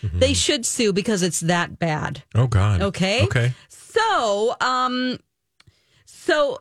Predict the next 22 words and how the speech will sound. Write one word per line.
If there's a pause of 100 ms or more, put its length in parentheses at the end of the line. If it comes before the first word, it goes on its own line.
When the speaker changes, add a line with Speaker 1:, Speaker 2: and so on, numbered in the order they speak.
Speaker 2:
this,
this
participant
says,
"My
understanding
was
it
was
gonna
be
similar
to
Squid
Game.
We'd
be
put
in
c-, (100)
uncomfortable
situations,